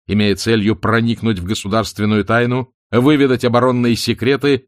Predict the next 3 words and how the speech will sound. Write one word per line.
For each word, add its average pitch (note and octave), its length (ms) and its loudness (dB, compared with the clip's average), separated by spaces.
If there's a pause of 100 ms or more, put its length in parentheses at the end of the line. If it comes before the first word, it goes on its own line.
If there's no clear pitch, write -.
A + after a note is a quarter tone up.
(100)
раскрыть D#3+ 680 0
технические C3+ 840 0
усовершенствования, B2 1400 -2